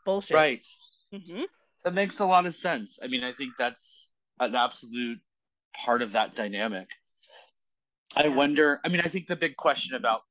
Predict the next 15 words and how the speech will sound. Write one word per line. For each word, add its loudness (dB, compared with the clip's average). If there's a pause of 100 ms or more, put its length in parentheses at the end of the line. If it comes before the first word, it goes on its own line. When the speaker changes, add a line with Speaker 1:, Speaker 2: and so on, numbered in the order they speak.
(220)
Speaker 2:
you -14
know, -8
that -2
trip -12
to -12
Barcelona -2
and -6
all 4
that -2
stuff -8
was, -8 (320)
has, 8
has 4
revolved 2
around, -2